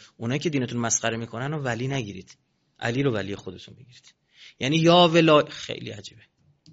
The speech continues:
دل بدید، دوست دارم این حسی که دارم بگیرید، یا ولایت علی رو میپذیرید یا ولایت اهل کتاب و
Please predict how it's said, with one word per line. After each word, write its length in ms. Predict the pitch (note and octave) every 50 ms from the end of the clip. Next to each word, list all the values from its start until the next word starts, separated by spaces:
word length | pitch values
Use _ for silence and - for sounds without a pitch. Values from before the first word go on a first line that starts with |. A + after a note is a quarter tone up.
| - _ _ _ - -
دل 120 | - A#2 A#2+
بدید، 380 | B2 A#2 G2+ G#2 G#2 - _ _ _ _ _ _ _ _ _ _
دوست 160 | - A#2 -
دارم 180 | - C3+ C3 C3
این 100 | C3+ C3
حسی 260 | C3+ C3 B2+ - D3
که 60 | C#3
دارم 240 | B2 A2+ A2 B2 B2+
بگیرید، 420 | B2 A#2+ G2+ F2+ E2 - _ _ _ _ _ _ _ - _ _ -
یا 200 | A#2+ D3 D#3+ E3
ولایت 460 | C#3+ A#2+ A2 A2 G#2+ G#2 A#2 C3 -
علی 180 | G#2+ G#2 G#2+ A2+
رو 80 | A#2
میپذیرید 640 | A#2 A2+ A#2+ B2 C3+ A#2+ G#2 G2+ G#2 G#2 G#2 G#2 - _ _ _ _ -
یا 200 | A#2+ C#3+ D#3+ D#3+
ولایت 320 | C#3 A#2+ A2+ A#2+ B2+ -
اهل 240 | B2+ A2 G#2+ G#2 G#2
کتاب 280 | - G2 - A2 A2+
و 40 | A#2